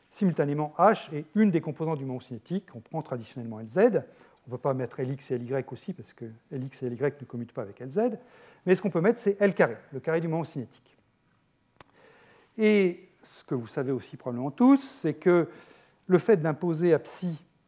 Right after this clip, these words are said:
d'être état propre de, euh, L carré et de LZ, ça détermine entièrement sa partie angulaire. C'est-à-dire que quand je, si je dis qu'une fonction psi de R theta phi est état propre de L carré et de LZ,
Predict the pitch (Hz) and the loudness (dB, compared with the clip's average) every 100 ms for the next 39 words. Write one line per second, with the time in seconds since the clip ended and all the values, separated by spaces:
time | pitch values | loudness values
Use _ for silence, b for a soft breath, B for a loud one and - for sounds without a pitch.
0 | _ _ 151 147 143 - _ _ 190 175 | _ _ 2 2 2 -16 _ _ 2 4
1 | - 170 156 - - _ _ _ 160 131 | 4 2 2 -6 -20 _ _ _ -8 0
2 | 131 127 - _ _ _ _ 151 147 160 | 0 0 -6 _ _ _ _ -18 -10 -8
3 | 143 151 139 135 110 120 127 208 240 190 | -2 0 2 0 -2 -6 2 2 2 -2
4 | B B B _ 170 160 170 160 208 226 | B B B _ 2 2 2 0 0 -2
5 | - 208 190 196 165 208 240 180 160 - | 0 -2 2 0 2 0 -2 -2 -4 -2
6 | 208 180 165 110 101 _ _ _ b b | -2 0 0 -2 -6 _ _ _ b b
7 | b b b - 156 143 151 - 131 - | b b b -4 -2 2 0 0 -4 -4
8 | _ - 170 135 135 - 170 170 185 135 | _ -4 -4 -4 -10 -6 -4 -4 -4 -6
9 | - 135 123 127 - 190 156 165 165 139 | -6 -10 -8 -8 -2 0 0 0 -2 -2
10 | 165 147 143 - 160 131 135 156 147 123 | -8 -4 -6 -2 -4 -2 -2 0 -2 -2
11 | 113 110 185 240 | -6 0 2 2